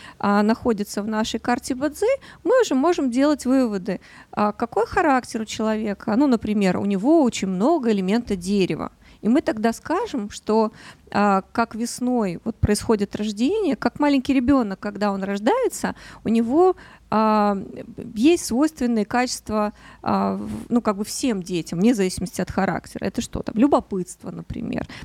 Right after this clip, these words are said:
или упрямство, или прямота.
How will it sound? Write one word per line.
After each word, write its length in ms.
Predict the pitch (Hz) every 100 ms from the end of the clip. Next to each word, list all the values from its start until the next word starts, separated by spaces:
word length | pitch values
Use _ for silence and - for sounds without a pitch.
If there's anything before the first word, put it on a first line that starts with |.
| -
или 360 | 233 233 190 - - -
упрямство, 840 | 294 - 190 151 160 - - - 104 - - -
или 220 | 220 190
прямота. 800 | - 277 370 427 - 196 180